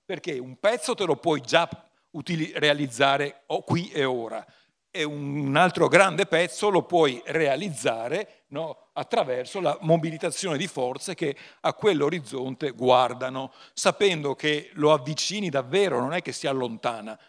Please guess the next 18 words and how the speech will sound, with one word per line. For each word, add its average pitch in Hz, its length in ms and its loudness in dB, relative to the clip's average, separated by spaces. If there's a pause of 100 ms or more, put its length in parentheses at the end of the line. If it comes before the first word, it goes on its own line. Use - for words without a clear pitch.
(300)
lo 165 100 2
avvicini 226 480 0
perché 175 240 -2
nel 175 160 2
frattempo 214 500 2
costruisci 165 960 -2 (260)
la 147 180 4
transizione. 120 920 -4 (540)
Questa 208 360 0
cosa 143 440 6
bisogna 156 480 -6
trovare 143 520 -2
il 135 120 -8
modo, 127 800 -4
disperatamente, 131 1160 -4 (260)
razionalmente, 139 1500 -4
no, 143 420 -8
furiosamente, 175 1200 -2